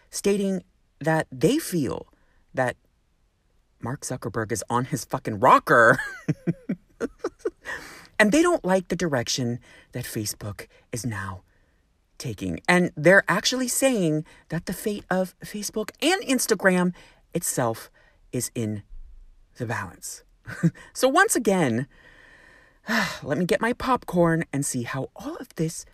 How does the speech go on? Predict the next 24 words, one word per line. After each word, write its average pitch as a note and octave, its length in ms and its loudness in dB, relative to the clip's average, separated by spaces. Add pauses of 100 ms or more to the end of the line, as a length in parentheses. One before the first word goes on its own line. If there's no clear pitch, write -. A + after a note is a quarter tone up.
(260)
shit - 380 -12 (500)
plays E4+ 360 2
itself - 580 -4 (680)
out. - 440 -8 (1080)
And A#2+ 100 -2
I C3 80 4
do B2+ 160 2
have G#2+ 200 2
a G2 40 -8
feeling G#2 300 -4
this G2+ 140 -6
is G2 80 -8
gonna G#2 180 -2
be G2+ 140 -2
a F#2 40 0
hot - 280 -2
mess G2+ 360 -4 (300)
and D#3 180 0 (200)
probably B3 440 -2
a - 60 -8
disastrous G#2 760 -2
end. G2 380 -6 (1120)
Oh, C4 640 10
God. A#2 520 2